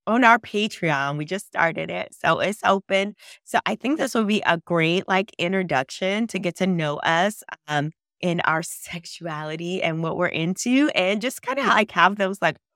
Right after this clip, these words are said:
one-on-one conversations and have some extra access. And,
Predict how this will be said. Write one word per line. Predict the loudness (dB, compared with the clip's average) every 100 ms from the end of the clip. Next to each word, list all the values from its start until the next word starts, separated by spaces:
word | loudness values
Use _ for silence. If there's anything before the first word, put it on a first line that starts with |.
| _
one-on-one | 2 4 4 2
conversations | 2 0 0 -4 -4 -4 -2 -2 -2 0
and | -2 -2 _ _
have | 0 0
some | -4
extra | -4 -4 -10 -10 -12
access. | -18 -8 -2 0 0 0
And, | 0 0